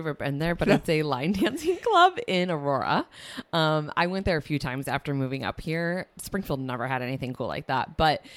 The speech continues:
Speaker 1: it was so much fun. Okay, or I should say at least that I knew of in Springfield. Sorry, 'cause I
Speaker 2: Yes.
Speaker 1: know we have some Springfield listeners. Um, anyways, it's so much fun that you go, and it's not all country line dancing.
Speaker 2: Yeah.
Speaker 1: It's, like,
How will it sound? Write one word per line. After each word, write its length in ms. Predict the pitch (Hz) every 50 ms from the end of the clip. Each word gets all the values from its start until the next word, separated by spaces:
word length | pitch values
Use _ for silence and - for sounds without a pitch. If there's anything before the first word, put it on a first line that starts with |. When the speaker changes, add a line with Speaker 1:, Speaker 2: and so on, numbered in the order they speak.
| - - - - - _
Speaker 1:
it 60 | - 220
was 200 | 247 392 415 -
so 280 | - - - 180 160
much 240 | 165 160 151 143 -
fun. 160 | - 113 - -
Okay, 260 | - 185 180 151 139 -
or 140 | - - 190
I 40 | 185
should 140 | 185 208
say 160 | - 202 170 127
at 100 | 160 160
least 160 | 180 196 -
that 100 | 220 202
I 80 | 180 156
knew 160 | 156 143 135
of 100 | 131 127
in 80 | - 127
Springfield. 440 | - - 107 - - 73 67 - -
Sorry, 220 | - 131 95 69
'cause 120 | - - -
I 40 | 156
Speaker 2:
Yes. 40 | 156
Speaker 1:
know 80 | 156
we 100 | 151 151
have 120 | 156 143 -
some 100 | - 147
Springfield 380 | - - 147 135 147 135 117
listeners. 380 | 135 135 - 127 76 78 - -
Um, 340 | - 151 156 151 147 147 151 - - - - - - - - - - -
anyways, 600 | - 254 277 254 208 160 151 147 156 160 - - _ _ -
it's 160 | - - - -
so 220 | - - 247 160
much 240 | 170 202 226 - -
fun 240 | - 165 147 147 185
that 100 | 214 -
you 120 | - 185 165
go, 340 | 151 - 160 147 147 160 - -
and 120 | 190 185
it's 140 | 180 175 -
not 160 | 214 226 247 -
all 160 | 202 202 180
country 420 | - - - 160 143 - 170 160
line 280 | 147 139 135 131 135 135
dancing. 260 | 120 120 113 143 180
Speaker 2:
Yeah. 220 | 175 143 - 123 165 -
Speaker 1:
It's, 180 | - 196 202 -
like, 120 | 262 240